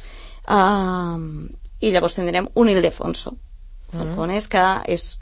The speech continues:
Speaker 1: un dels grans.
Speaker 2: Ja, ja, ja. Això sona també a pel·lícula, eh?
Speaker 1: És
Speaker 2: Després
Speaker 1: possible.
Speaker 2: <laughs> Sí, no t'estranyi.
Speaker 1: És possible.
Speaker 2: No t'estranyi. Molt bé, eh, alguna cosa més? Eh,
Speaker 1: Moltis-, és que, de fet, hi ha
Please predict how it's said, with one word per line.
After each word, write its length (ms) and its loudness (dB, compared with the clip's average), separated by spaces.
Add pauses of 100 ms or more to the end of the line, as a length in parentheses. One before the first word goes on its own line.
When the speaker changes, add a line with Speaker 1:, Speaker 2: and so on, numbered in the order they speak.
(120)
Speaker 1:
un 120 0
dels 160 -6
grans. 480 -12 (360)
Speaker 2:
Ja, 280 -2
ja, 180 0
ja. 240 -4 (240)
Això 240 4
sona 280 2
també 260 6
a 60 2
pel·lícula, 520 4
eh? 140 0 (400)
Speaker 1:
És 140 6
Speaker 2:
Després 200 4
Speaker 1:
possible. 520 4
Speaker 2:
<laughs> 560 4
Sí, 120 -2
no 140 8
t'estranyi. 540 6
Speaker 1:
És 100 6
possible. 680 0
Speaker 2:
No 160 2
t'estranyi. 580 0 (920)
Molt 260 10
bé, 220 10
eh, 600 10
alguna 380 8
cosa 240 6
més? 760 0
Eh, 300 10
Speaker 1:
Moltis-, 400 8
és 140 8
que, 100 8
de 140 6
fet, 260 0
hi 100 6
ha 60 8